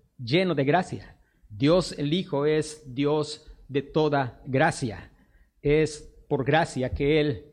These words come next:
dejó su trono de gloria. Su pueblo no merecíamos que Él viniera a este mundo. Él se humilló hasta lo sumo. Él se hizo obediente hasta la muerte de cruz. Nosotros merecíamos una sola cosa.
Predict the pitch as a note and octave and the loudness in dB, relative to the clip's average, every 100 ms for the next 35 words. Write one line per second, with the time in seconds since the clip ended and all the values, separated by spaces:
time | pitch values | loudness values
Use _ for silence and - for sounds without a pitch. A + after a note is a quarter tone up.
0 | - C3+ - D3 D3 C3+ - - _ _ | -8 -6 -2 0 0 0 -8 -20 _ _
1 | - B2 - C#3+ C#3+ B2+ B2 C#3+ C3 - | -14 -10 0 2 2 0 0 0 0 -8
2 | - - - - - D#3 - F3+ G#3 F#3+ | -20 -20 -20 -20 -8 -6 2 4 6 6
3 | F3+ F#3 C#3 F3+ G#3+ F3 - A3 F3+ C#3+ | 4 2 0 2 4 2 2 4 4 4
4 | C#3 D#3+ D#3+ E3 C#3+ C#3+ D#3 F#3 C#3 C3+ | 2 4 6 6 4 2 4 4 2 2
5 | D3 - C#3+ F3+ C3+ G#2 - - - - | 2 2 2 2 0 -8 -14 -20 -20 -10
6 | B2+ - D3+ D3+ C3 F#3+ F#3+ F#3+ D3+ D#3+ | -6 -2 0 0 2 4 4 2 0 0
7 | D3 - G3+ D#3+ G#2 - - _ - - | 0 2 2 2 -4 -14 -20 _ -20 -20
8 | - - D#3+ E3 E3+ E3+ - _ - - | -20 -2 2 2 2 -2 -10 _ -20 -20
9 | - - - C#3+ D3+ E3 D3 D3 D3+ F3+ | -20 -20 -2 2 4 4 4 4 4 2
10 | E3+ D3 D3+ D3 D3+ D#3 D3+ C#3+ C#3 D#3 | 2 0 0 0 2 2 2 0 2 2
11 | E3 - - - _ - - - C#3+ - | 2 0 -8 -12 _ -20 -20 -6 -4 2
12 | E3+ D#3+ D3+ - C#3+ D3+ C#3+ - F#3+ D#3 | 2 2 -2 0 2 4 2 2 2 2
13 | D3+ E3 E3 - E3+ D3+ E3 E3+ - - | 0 0 0 2 2 4 2 2 0 -12